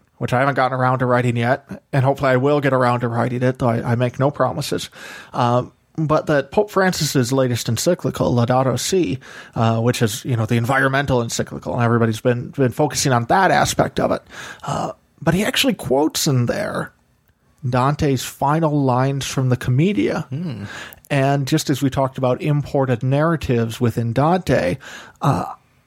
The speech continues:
Speaker 1: there's a lot of significance that I believe that the Holy Father is importing into his encyclical through his quoting of Dante,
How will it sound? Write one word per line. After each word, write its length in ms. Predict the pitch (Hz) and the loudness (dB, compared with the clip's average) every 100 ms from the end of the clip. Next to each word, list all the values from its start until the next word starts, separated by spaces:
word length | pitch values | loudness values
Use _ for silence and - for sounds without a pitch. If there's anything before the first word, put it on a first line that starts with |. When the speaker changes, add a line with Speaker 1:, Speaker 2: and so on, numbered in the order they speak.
| _ _ _ _ - | _ _ _ _ -16
Speaker 1:
there's 220 | 165 139 147 | -4 -2 0
a 60 | |
lot 220 | 143 147 | 2 2
of 60 | 151 | 2
significance 680 | - 135 139 147 131 113 - | 0 2 0 2 0 -2 -2
that 220 | 82 78 _ - | -2 -2 _ -2
I 140 | 123 | -2
believe 600 | 120 127 123 120 120 120 - | 0 2 2 2 0 -2 -4
that 300 | 165 160 - | -2 -2 -2
the 160 | 139 113 | -2 0
Holy 220 | 127 117 | 0 0
Father 400 | 143 123 123 123 | 0 0 0 0
is 100 | 120 | 0
importing 500 | 117 - 135 120 120 | -4 -2 0 0 -2
into 220 | 117 123 | -2 -2
his 180 | 113 - | -2 -4
encyclical 640 | 135 - 202 - - - | -6 -2 0 0 -2 -2
through 200 | - 127 | -2 2
his 160 | 113 131 | 2 0
quoting 420 | - 160 170 147 | -2 0 2 0
of 100 | 135 | 0
Dante, 500 | - - 151 - 143 | -2 0 0 0 -2